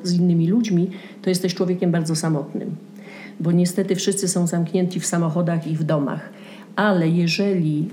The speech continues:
wyjdziesz do ludzi i masz ten, tak jak teraz my mamy grupę i jesteśmy bardzo szczęśliwe, jak się spotkamy, to wtedy jest bardzo przyjemnie i to można tutaj zrobić.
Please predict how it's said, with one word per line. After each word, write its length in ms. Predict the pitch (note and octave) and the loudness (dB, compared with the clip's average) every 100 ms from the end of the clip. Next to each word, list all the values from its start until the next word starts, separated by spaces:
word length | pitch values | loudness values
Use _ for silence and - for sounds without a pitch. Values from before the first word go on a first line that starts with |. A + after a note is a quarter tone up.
| - | -2
wyjdziesz 440 | E3 G3+ F#3 E3+ | 2 2 4 2
do 160 | E3 F3 | 2 2
ludzi 600 | F3+ A#3 F3+ D#3 D#3 A3 - - - - - - - | 2 2 2 2 0 -2 -4 -16 -20 -18 -18 -6 2
i 80 | |
masz 400 | F#3 F#3+ F3+ - - - | 4 4 2 -4 -6 -2
ten, 420 | E3+ E3 E3 E3 D#3 - - - - | 2 4 4 2 -2 -10 -20 -20 -6
tak 140 | - E3+ | 0 2
jak 160 | E3 | 2
teraz 300 | - F#3 F3 | 2 2 4
my 140 | F3+ F3+ | 4 4
mamy 220 | E3 D#3+ | 4 2
grupę 640 | D3+ E3+ D#3+ - D3+ F#3+ - | 2 2 2 0 -2 -2 0
i 60 | F3+ | 0
jesteśmy 400 | E3 F3+ E3+ D#3+ | 2 2 2 2
bardzo 280 | E3+ E3+ | 2 0
szczęśliwe, 480 | E3 - E3 F3+ E3+ | -2 -2 -2 0 0
jak 120 | D#3+ | 0
się 120 | - E3 | -4 -8
spotkamy, 680 | - E3 - D3 D3 G3 - - - - - - - - | -8 -8 -4 -2 0 -2 -4 -10 -20 -20 -20 -20 -10 0
to 140 | G#3 | 0
wtedy 640 | G#3 F#3 F3+ G3 G3 G3+ - | 2 2 2 4 4 2 0
jest 280 | E3+ F3+ F3+ | 0 2 2
bardzo 640 | E3+ E3 E3+ E3+ E3+ E3 - - - | 2 0 0 2 2 -2 -4 -12 -8
przyjemnie 680 | - E3+ D#3 D3+ D#3 F#3 C#4+ - - - - - | -2 2 2 2 2 0 -2 -8 -18 -20 -8 0
i 460 | G3 G#3+ B3+ C#4 - | 2 4 4 2 2
to 100 | G3+ | 4
można 300 | G3+ G3+ G3 | 4 2 0
tutaj 300 | G3+ F#3+ F#3 | 2 0 2
zrobić. 720 | F3+ E3+ D3+ F#3 G#3+ - - | 2 2 2 0 -2 -6 -10